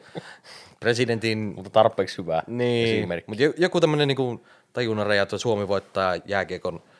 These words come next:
Speaker 2: M M-kullan, niin
Speaker 1: Suomi voittaa koko jääkiekon.
Speaker 3: <laughs> Jos saa kuvaan siitä hetkestä, kun ne puottaa sen pokaalin kännipäissä ja hajottaa, niin se on
Speaker 2: Niin.
Speaker 3: säväyttävä.
Speaker 1: Siitä onneksi on. Tässä on itse asiassa video, mutta
Speaker 2: Mm.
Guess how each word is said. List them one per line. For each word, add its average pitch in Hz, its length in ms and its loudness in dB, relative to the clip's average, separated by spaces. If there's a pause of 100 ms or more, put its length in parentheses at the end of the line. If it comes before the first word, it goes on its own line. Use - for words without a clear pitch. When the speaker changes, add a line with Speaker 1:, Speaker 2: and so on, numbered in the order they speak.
(360)
Speaker 2:
M 85 180 -6
M-kullan, 80 840 -10
niin 80 100 -8
Speaker 1:
Suomi 123 220 -2
voittaa 113 320 2
koko 117 180 2
jääkiekon. 101 680 0 (140)
Speaker 3:
<laughs> 269 420 4
Jos - 160 -4
saa 135 140 10
kuvaan 139 380 8
siitä 123 280 2
hetkestä, 110 380 0
kun 95 100 -4
ne 98 60 0
puottaa 95 440 0
sen 101 180 -6
pokaalin 85 520 2
kännipäissä 82 800 -4
ja 80 140 -6
hajottaa, 73 680 -12
niin 110 280 2
se 101 60 2
on - 60 2
Speaker 2:
Niin. 101 100 0
Speaker 3:
säväyttävä. 85 300 4
Speaker 1:
Siitä 147 240 2
onneksi 165 240 2
on. 160 260 4 (300)
Tässä 131 220 2
on 120 180 -2
itse 123 160 -4
asiassa 135 180 0
video, 80 420 -4
mutta - 260 -14 (260)
Speaker 2:
Mm. 104 280 0